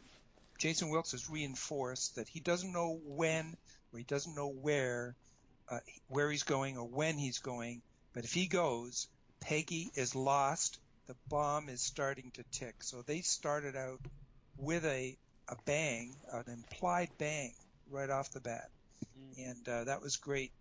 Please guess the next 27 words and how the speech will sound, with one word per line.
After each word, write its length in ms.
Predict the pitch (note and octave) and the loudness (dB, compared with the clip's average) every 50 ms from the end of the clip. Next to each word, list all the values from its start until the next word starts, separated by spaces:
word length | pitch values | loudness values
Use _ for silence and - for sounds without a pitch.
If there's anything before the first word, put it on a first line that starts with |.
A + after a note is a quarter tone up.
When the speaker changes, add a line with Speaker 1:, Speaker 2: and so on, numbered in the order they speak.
| - - - | -14 -14 -8
Speaker 1:
great 240 | - C#3 C3 B2+ | -6 -6 -4 -2
script 280 | - - - - B2+ - | -4 -6 -6 -8 -14 -8
writing 340 | - B2+ A#2+ A#2 A#2 A#2 A2+ A2+ | -6 -4 -4 -4 -6 -8 -10 -10
there. 160 | A2+ A#2 A#2 - - - - - - - - - - - - - - - - - _ _ - - - - - - - - - - - - - - - _ _ - _ - - - - - | -10 -12 -12 -14 -20 -20 -20 -20 -20 -20 -20 -20 -20 -20 -20 -20 -20 -20 -20 -20 _ _ -20 -20 -20 -20 -20 -20 -20 -20 -20 -20 -18 -18 -18 -18 -20 _ _ -20 _ -20 -20 -20 -14 -10
Speaker 2:
Yep. 180 | D#3+ F#3+ F#3 - - - - - - - E3+ D#3+ | -8 -8 -8 -8 -8 -8 -8 -8 -10 -10 -6 -6
And 120 | E3+ E3 D3+ D#3 | -6 -6 -6 -12
so 140 | - - F#3+ | -10 -10 -10
basically 420 | E3 D3+ F3 F#3+ F#3+ - - F#3+ F3+ | -8 -4 -4 -4 -4 -2 -2 -2 -2
we 100 | E3 D#3+ | 0 0
get 200 | F3 E3 C#3+ D3 | -2 -4 -2 -2
Wilkes, 400 | D#3 E3 E3 E3 D#3+ - - D3 | -2 0 0 -2 -4 -6 -10 -10
and 100 | C3+ C3+ | -10 -6
he, 440 | D3 D#3+ E3+ E3 D#3+ D#3+ D3+ - - - | -4 -4 -2 -2 -2 -4 -6 -8 -12 -16
he 180 | - - D3+ | -12 -10 -10
snaps 340 | - - E3 D#3 D3+ D#3+ - | -8 -6 -6 -6 -4 -2 -4
back, 380 | - D3+ D3+ D#3 D#3+ E3 E3 - | -2 -2 0 0 0 0 -2 -2
and 100 | - C3+ | -6 -12
he 260 | C3 A#2 D3+ D3+ D3+ D#3+ | -12 -10 -8 -6 -6 -6
starts 560 | - - - D#3 D3+ D3+ D3+ C#3+ - - - - - - _ - - - - - - - - - - - - | -8 -8 -6 -4 -2 -2 -2 -2 -4 -8 -12 -12 -18 -20 _ -20 -20 -20 -18 -16 -16 -14 -14 -14 -16 -12 -6
freaking 560 | C#3+ C#3+ D#3 D#3 E3+ E3+ - F#3 F3+ F3 F3 | -2 2 4 4 2 2 0 0 0 2 4
out, 320 | E3+ F#3 F#3 D#3 D#3+ F3 - - | 4 4 4 4 2 0 0 -6
which, 460 | C3 C#3 C#3 - - - D3 - - - - - - D3 | -10 -12 -10 -8 -8 -8 -8 -10 -14 -18 -20 -18 -14 -12
I 40 | C#3+ | -10
mean, 320 | C#3+ D3 C#3+ D3+ D3 C#3+ C#3+ | -8 -6 -4 -4 -4 -4 -4
is, 440 | C#3 C#3 C3 B2 - - - - - - | -4 -4 -4 -4 -6 -6 -6 -8 -8 -4
is 720 | D3 C#3+ C#3 C#3 B2+ B2 - - - - - - - - - - - - - - - - - C#3 - - - - - _ - - _ C#3+ - - D3+ D3 - - | -2 -2 -2 -2 -4 -4 -6 -4 -4 -4 -6 -8 -10 -14 -16 -20 -20 -20 -20 -20 -20 -20 -20 -20 -20 -20 -20 -20 -20 _ -20 -20 _ -20 -20 -20 -20 -20 -6 0
understandable, 840 | D3+ F3 F3+ F3 F3+ - - - F3 F#3 G3+ G3 E3+ C#3+ C#3 D3+ E3 | 2 2 2 2 -2 -2 0 2 4 4 4 4 2 0 -2 -4 -8